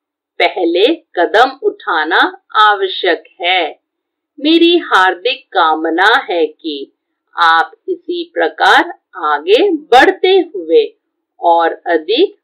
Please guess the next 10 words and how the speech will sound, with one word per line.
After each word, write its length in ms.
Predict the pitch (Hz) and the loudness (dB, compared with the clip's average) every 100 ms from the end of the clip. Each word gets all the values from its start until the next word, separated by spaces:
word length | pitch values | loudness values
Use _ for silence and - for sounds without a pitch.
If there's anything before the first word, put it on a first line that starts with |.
| _ | _
विजय 540 | 185 226 - 208 185 | -4 -2 2 2 2
प्राप्त 540 | - 170 160 156 - - | -4 0 2 2 -2 -10
करें। 680 | 156 - 156 170 226 185 151 _ _ _ _ _ 349 | -10 -4 0 2 2 0 -6 _ _ _ _ _ -6
यह 200 | 180 180 | -4 0
सुनकर 800 | 285 302 - 170 277 - 240 - - _ _ _ - | -2 -2 -2 0 0 2 2 2 -4 _ _ _ -2
राजा 520 | 302 330 339 370 359 | 2 4 4 2 0
कृष्णदेव 880 | 359 285 285 - 262 240 185 175 160 | -2 -6 -6 -2 2 2 0 -2 -2
राय 340 | 170 170 156 - _ _ _ _ | 0 2 0 -4 _ _ _ _
तेनालीराम 920 | 175 165 170 165 175 262 269 202 185 | 0 2 2 0 0 0 2 0 -2
से 300 | 185 - 165 | -8 -2 -2